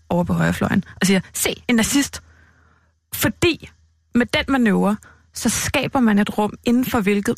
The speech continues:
man selv legitimt, uden at det koster anseelse, kan tale nogenlunde ærligt om problemerne. Den manøvre, synes jeg, var super slem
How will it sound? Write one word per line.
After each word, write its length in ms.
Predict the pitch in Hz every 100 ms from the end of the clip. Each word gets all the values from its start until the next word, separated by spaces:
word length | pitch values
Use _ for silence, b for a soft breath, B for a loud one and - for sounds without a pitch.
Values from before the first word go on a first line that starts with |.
| -
man 180 | 214
selv 320 | 202 226 269 226 - B -
legitimt, 760 | 240 277 - - 330 - - B B B -
uden 280 | 311 330 -
at 80 | 247
det 100 | 247
koster 280 | 233 208 -
anseelse, 640 | 226 123 - 117 107 104 139 b b b -
kan 100 | 233
tale 460 | - 196 202 208 - _ _ _
nogenlunde 340 | 247 247 214 202
ærligt 280 | 190 196 -
om 120 | -
problemerne. 580 | 196 196 202 - 196 214 - B B B B
Den 160 | 277 277
manøvre, 360 | 285 233 233 240
synes 180 | 233
jeg, 100 | 214
var 200 | 196 - - - -
super 580 | - - 339 320 -
slem 320 | 247 - 190